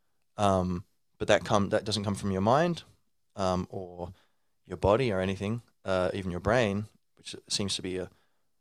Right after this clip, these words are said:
the transmitter for these things, but it comes from your soul. It comes from this pure spiritual essence, right?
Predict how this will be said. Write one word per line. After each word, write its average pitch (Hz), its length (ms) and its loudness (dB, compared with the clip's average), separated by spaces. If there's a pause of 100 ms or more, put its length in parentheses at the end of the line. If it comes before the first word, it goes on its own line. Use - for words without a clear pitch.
(320)
the 92 60 -8
transmitter 110 580 2
for 95 120 -4
these 92 160 -2
things, 95 240 -4
but - 140 -4
it 95 80 -4
comes 101 220 0
from 95 160 -4
your - 100 -8
soul. 92 320 2
It - 80 -8
comes 95 200 -2
from 95 120 -4
this 90 140 -4
pure 92 380 0 (440)
spiritual 90 600 -4
essence, - 480 -2 (220)
right? 92 200 0